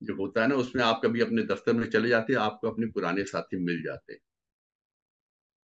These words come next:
आपके साथ बातचीत हो जाती है, interaction हो जाता है, recognize you, वो पहचानते हैं, आपकी इज्जत भी कर देंगे, आपके साथ बैठ के चाय पानी भी हो जाएगी।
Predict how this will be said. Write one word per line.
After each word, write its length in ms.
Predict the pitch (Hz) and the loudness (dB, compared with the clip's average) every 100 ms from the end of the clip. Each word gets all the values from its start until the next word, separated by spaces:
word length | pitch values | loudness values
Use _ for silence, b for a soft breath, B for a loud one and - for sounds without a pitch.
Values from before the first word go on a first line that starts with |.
| _ _ _ _ _ | _ _ _ _ _
आपके 300 | 85 104 - | -4 -4 -4
साथ 160 | 110 101 | -4 -4
बातचीत 480 | 98 90 - - 107 | -4 -6 -6 -6 -6
हो 60 | 95 | -4
जाती 360 | 85 71 - - | -6 -6 -12 -16
है, 140 | - _ _ - | -16 _ _ -2
interaction 540 | 110 107 107 107 135 | -2 4 4 4 0
हो 120 | 110 98 | 0 0
जाता 360 | 85 - 80 | -4 -6 -14
है, 100 | - _ _ _ - | -14 _ _ _ -16
recognize 1000 | 98 - 127 123 110 101 95 107 104 78 | -10 0 0 2 -2 0 2 2 0 -8
you, 120 | - _ _ _ _ _ - | -12 _ _ _ _ _ -8
वो 60 | 120 | -6
पहचानते 760 | - 104 - 90 90 87 - | -2 -4 -2 -2 -2 -6 -12
हैं, 140 | 80 - _ _ _ _ _ _ _ - | -14 -14 _ _ _ _ _ _ _ 0
आपकी 320 | 104 - 113 | 0 0 0
इज्जत 220 | 98 101 | 2 2
भी 160 | 98 95 | 0 -2
कर 140 | 90 | -4
देंगे, 320 | 85 87 92 | -4 -4 -2
आपके 220 | 95 87 - | -2 -4 -6
साथ 160 | - | -6
बैठ 320 | 87 87 87 | -4 -4 -4
के 80 | - | -10
चाय 180 | 90 87 | -6 -6
पानी 300 | - 82 85 | -4 -6 -6
भी 140 | 82 | -6
हो 120 | 82 65 | -8 -8
जाएगी। 320 | 53 50 | -10 -12